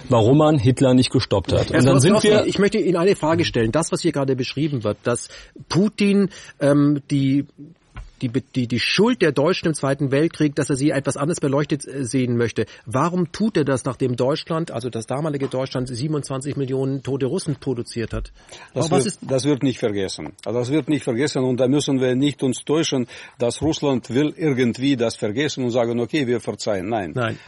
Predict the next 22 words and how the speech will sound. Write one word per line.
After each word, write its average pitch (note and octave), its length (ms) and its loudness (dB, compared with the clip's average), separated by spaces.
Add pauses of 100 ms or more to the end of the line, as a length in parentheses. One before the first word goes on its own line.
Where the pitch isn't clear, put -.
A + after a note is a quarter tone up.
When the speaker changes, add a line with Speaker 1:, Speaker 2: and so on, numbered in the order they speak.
(140)
Speaker 3:
Da C#3+ 180 2
müssen D3+ 320 2
wir C3 380 4
absolut D3 420 0
klipp E3 220 -2
und A#2+ 140 -2
klar C#3+ 260 0
sagen, B2+ 340 0
okay, E3 320 2
in C#3 200 -2
Russland C#3 440 -2
wird A#2+ 180 -2
das A2 180 -8
nicht A#2+ 160 -4
vergessen. F#2 460 -6
Speaker 2:
Mhm. C3 80 -10 (160)
Speaker 3:
Es C#3 140 0
geht G3 220 0
um F3 100 2
ganz D#3 240 0
anderes. A#2 460 -2
Äh, G#2 120 0